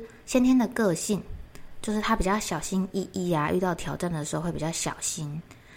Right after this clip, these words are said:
那第二种呢，是因为过去有一些经验，他知道现在遇到的这个挑战后面可能会有危险的事情发生，所以最好就是先逃跑，或是躲起来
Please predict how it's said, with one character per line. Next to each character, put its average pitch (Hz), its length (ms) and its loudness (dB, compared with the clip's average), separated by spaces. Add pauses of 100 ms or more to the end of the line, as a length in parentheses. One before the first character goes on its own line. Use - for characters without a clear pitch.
(140)
那 302 140 4
第 320 200 8
二 311 60 8
种 202 240 2
呢， 190 140 0
是 247 180 -2
因 247 140 6
为 247 140 8
过 262 200 8
去 262 140 4
有 185 160 8
一 - 20 6
些 220 200 4
经 214 340 2
验， 202 240 4 (340)
他 262 220 2
知 240 220 2
道 233 360 6
现 220 160 0
在 220 120 6
遇 - 140 2
到 220 120 4
的 190 100 4
这 180 180 0
个 190 100 4
挑 165 260 0
战 180 240 2
后 185 160 4
面 180 260 2 (460)
可 - 260 4
能 240 320 8
会 311 200 10
有 202 160 12
危 175 240 8
险 190 200 4
的 160 120 0
事 208 160 2
情 151 280 -2
发 160 220 4
生， 151 320 -2 (420)
所 233 160 4
以 208 100 8
最 208 380 8
好 - 380 0 (180)
就 190 140 2
是 190 100 2
先 175 320 0
逃 - 180 0
跑， - 200 2 (500)
或 202 120 6
是 196 120 4
躲 160 240 2
起 - 160 0
来 143 180 2